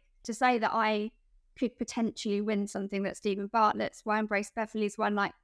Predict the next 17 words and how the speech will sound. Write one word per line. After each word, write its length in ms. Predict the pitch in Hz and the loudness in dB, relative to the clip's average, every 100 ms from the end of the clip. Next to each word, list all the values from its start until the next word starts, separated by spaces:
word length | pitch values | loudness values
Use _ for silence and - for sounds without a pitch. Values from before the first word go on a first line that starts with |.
| _ _ _ _ _ | _ _ _ _ _
that 220 | 220 220 - _ - | 2 2 0 _ -6
to 80 | 214 | 0
me 340 | 202 185 190 | 2 2 0
is, 220 | 190 - | -2 -2
like, 280 | 185 190 - _ _ | -2 -2 -4 _ _
an 80 | 202 | -2
absolute 480 | 175 - - 190 - | -2 -4 -4 -4 -2
dream 240 | 196 196 | -2 -2
come 100 | 196 | -4
true, 200 | 196 190 | -4 -4
something 420 | - 220 - 208 196 | 0 -2 0 -2 0
that 280 | 196 - - _ _ _ _ | 0 0 -6 _ _ _ _
I 80 | 208 | -4
don't 240 | 208 180 180 | 0 0 0
think 120 | 160 | -2
would 100 | - | 0
ever, 560 | - 196 208 190 196 | -2 -2 -2 -2 -4